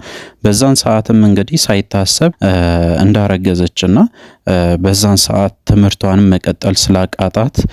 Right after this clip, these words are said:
እንግዲህ ወደ ቡታጅራ መመለስ ወስናለች ማለት ነው። በዛን ሰዓት ወደ ቡታጅራ ወ-፣ ተመልሳ እንግዲህ ያው፣ እ፣ ቤተሰብ ጋር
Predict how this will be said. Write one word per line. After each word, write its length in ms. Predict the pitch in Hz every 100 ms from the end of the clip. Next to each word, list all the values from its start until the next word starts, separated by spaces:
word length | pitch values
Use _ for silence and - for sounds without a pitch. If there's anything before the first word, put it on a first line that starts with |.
| - - -
እንግዲህ 380 | 95 92 107 131
ወደ 260 | 95 90 90 87 87 87 87
ቡታጅራ 540 | 110 - 107 98 98 95
መመለስ 540 | 92 92 92 90 139 151 -
ወስናለች 640 | 98 92 - 90 90 90 -
ማለት 320 | 98 92 101 -
ነው። 120 | 208 - - - -
በዛን 340 | 120 123 131
ሰዓት 260 | 110 127 131
ወደ 180 | 113 107 107
ቡታጅራ 440 | 120 113 101 107 101
ወ-፣ 180 | 95 -
ተመልሳ 540 | 101 98 95 90 - 170 190
እንግዲህ 360 | 95 90 165 233 - - - -
ያው፣ 180 | 95 92 98
እ፣ 100 | 92 90 87 90
ቤተሰብ 500 | 92 101 104 - 95 90
ጋር 200 | 117